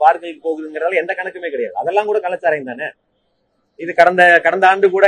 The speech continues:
இந்த கள்ளச்சாராயம் மரணங்களுக்கு பிறகு டாஸ்மாகில், டாஸ்மாக் பாரில் மது குடித்து சைனைடு கலக்கப்பட்டதுன்னு எல்லாம் உயிரிழப்பெல்லாம் ஏற்பட்டுச்சு. அது, அந்த வழக்கெல்லாம் என்னாச்சு? அதெல்லாம் நல்ல சாராயமா? நல்ல சாராயத்துல எப்படி சைனைடு வந்துச்சு? எப்படி உயிரிழப்பு ஏற்பட்டுச்சு?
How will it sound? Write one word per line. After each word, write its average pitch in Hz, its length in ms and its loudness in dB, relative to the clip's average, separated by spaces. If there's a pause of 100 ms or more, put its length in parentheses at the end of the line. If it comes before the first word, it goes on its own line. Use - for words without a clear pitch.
இந்த 175 160 -4
கள்ளச்சாராயம் 180 560 0
மரணங்களுக்கு 180 480 -8
பிறகு 185 220 6 (120)
டாஸ்மாகில், 190 580 2 (300)
டாஸ்மாக் 180 440 -2
பாரில் 180 300 -2
மது 175 200 -4
குடித்து 185 240 0 (100)
சைனைடு 185 360 -4 (200)
கலக்கப்பட்டதுன்னு 170 600 -6
எல்லாம் 175 180 -4
உயிரிழப்பெல்லாம் 170 480 -4
ஏற்பட்டுச்சு. 156 360 -4
அது, 160 140 -4
அந்த 165 180 4
வழக்கெல்லாம் 175 380 0
என்னாச்சு? 160 300 -10 (640)
அதெல்லாம் 180 320 4
நல்ல 175 180 4
சாராயமா? 135 400 2 (260)
நல்ல 175 180 0
சாராயத்துல 170 340 2
எப்படி 156 180 -6
சைனைடு 165 320 -2
வந்துச்சு? 156 260 -6
எப்படி 170 180 -8
உயிரிழப்பு 165 340 -6
ஏற்பட்டுச்சு? - 380 -14